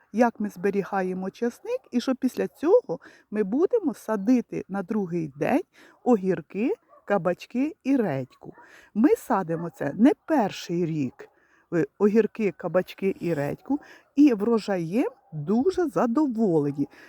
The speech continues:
Нам здається, що він навіть ще кращий, як той, що ми садимо весною. Як ви бачите, що ось о, зараз ми знаходимося, де огірки ростуть.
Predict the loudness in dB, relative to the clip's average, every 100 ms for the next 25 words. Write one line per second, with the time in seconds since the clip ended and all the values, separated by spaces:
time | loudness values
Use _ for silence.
0 | _ -2 2 2 2 -2 -2 -2 -4 0
1 | 6 6 6 4 0 -6 -8 -10 -10 -8
2 | -6 -6 -8 -4 0 0 _ _ -2 2
3 | 2 0 -4 -2 -2 -4 -6 -8 -6 0
4 | 0 2 4 4 0 _ -2 0 0 -2
5 | 0 2 2 0 -4 -8 -14 -2 -2 4
6 | 2 4 0 -2 -4 -14 -12 -12 -12 -20
7 | _ 0 0 2 0 0 0 2 2 2
8 | 0 0 -2 -6 0 2 2 0 -4 -6
9 | 0 0 0 -6 0 2 4 2 0 -4
10 | -2 -2 -8 -10 -12